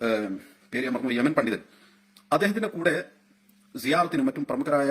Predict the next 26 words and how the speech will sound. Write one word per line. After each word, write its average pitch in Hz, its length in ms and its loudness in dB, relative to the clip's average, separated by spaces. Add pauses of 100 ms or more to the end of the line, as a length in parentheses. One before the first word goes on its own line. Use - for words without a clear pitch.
(140)
മക്ബറയിൽ 131 380 -2
പ-, 123 200 -8
പ-, - 300 -8 (240)
മരണപ്പെട്ട് 147 420 -2
കിടക്കുന്ന 135 360 0 (440)
വലിയ 156 180 4
വലിയ 139 260 4 (300)
ഇമാമുമാർ 139 400 0
മക്ബറയിലൊക്കെ 123 460 -4
പോയിട്ട് 117 300 -4
സിയാറത്ത് 117 280 0
ചെയ്യുന്നത് 107 260 -4
നമ്മൾ 107 140 -6
കണ്ടിട്ടുണ്ട്. 90 340 -8 (720)
അതുപോലെ 170 300 6
തന്നെ 170 140 2
ഒരുപാട് 160 400 4 (140)
മൗലൂദിന്റെ 127 400 0
സദസ്സുകളിൽ, 107 480 -4 (500)
ഏ, 101 140 0
ബുറുദ 110 260 0
മജ്ലിസുകളിലൊക്കെ 110 800 -4
പങ്കെടുക്കുന്നത് 98 400 -8
നമ്മൾ 90 140 -10
കണ്ടിട്ടുണ്ട്. - 280 -12
അപ്പോ - 200 -2